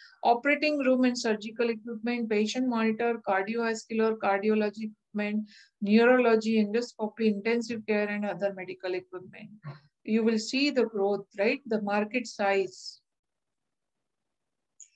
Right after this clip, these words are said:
And this, this is the market segmentation, how it is segmented through North America, South America, Europe, and Middle East and Africa,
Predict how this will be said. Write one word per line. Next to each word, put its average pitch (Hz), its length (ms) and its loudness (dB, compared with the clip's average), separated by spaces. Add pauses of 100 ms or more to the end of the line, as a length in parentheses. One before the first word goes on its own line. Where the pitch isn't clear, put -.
(220)
And 285 400 0
this, 320 400 2
this 247 220 0
is 302 140 0
the 285 100 6
market 240 420 2
segmentation, 214 920 0 (340)
how 233 280 2
it 220 120 -2
is 220 240 -6
segmented 202 760 0 (320)
through 233 360 0 (320)
North 240 340 4
America, 262 580 2
South 214 420 -2
America, 240 760 0
Europe, 208 560 2
and 214 260 0
Middle 202 260 -2
East 208 260 -10
and 202 120 -6
Africa, 196 540 -8